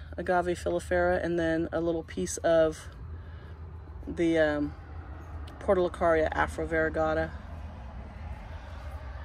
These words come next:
And then this cool little, what is this? Uh, spiral steno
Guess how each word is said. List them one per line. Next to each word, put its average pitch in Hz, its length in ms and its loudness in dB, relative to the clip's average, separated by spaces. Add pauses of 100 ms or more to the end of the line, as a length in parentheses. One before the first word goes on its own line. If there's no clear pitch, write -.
(340)
And 175 180 2
then 165 540 4 (1900)
this 165 300 -2
cool 156 320 0
little, 151 300 2 (640)
what 160 100 -2
is 160 140 0
this? 156 320 0
Uh, 147 260 2 (380)
spiral 180 760 8 (760)
steno 165 640 6